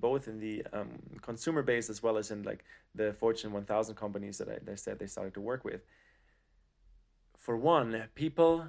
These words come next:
taking their current life situation into their own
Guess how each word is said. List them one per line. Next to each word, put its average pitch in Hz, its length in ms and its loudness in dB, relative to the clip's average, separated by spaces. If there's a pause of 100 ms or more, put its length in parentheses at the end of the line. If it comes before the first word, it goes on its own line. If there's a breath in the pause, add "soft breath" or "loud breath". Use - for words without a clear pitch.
(280)
taking 156 520 2 (280)
their 113 160 6
current 143 380 2
life 123 180 4
situation 107 800 -2
into 131 240 -4
their 107 200 4
own 143 220 2